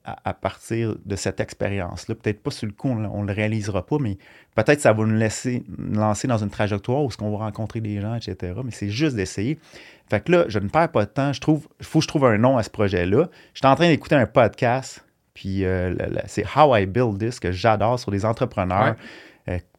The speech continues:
Speaker 1: Euh, exemple, l'histoire de Cliff Bar, et cetera, tu sais. Puis il y a un podcast, ça s'appelle Au Bon Pain,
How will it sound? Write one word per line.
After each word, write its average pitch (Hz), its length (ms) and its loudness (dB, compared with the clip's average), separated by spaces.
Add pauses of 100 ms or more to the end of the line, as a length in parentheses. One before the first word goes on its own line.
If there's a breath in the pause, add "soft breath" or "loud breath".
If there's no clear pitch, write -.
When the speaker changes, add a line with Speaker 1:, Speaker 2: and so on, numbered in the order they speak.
Speaker 1:
Euh, 107 60 -4
exemple, 101 420 0
l'histoire 120 340 4
de 120 60 2
Cliff 107 380 0
Bar, 104 380 4
et 95 80 0
cetera, 98 540 -4
tu - 60 -14
sais. 117 120 -4 (460 soft breath)
Puis - 100 -8
il - 20 0
y 104 40 4
a 101 40 2
un 98 40 0
podcast, 160 480 2
ça 90 80 0
s'appelle 110 380 0
Au 156 140 8
Bon 113 240 4
Pain, 110 180 0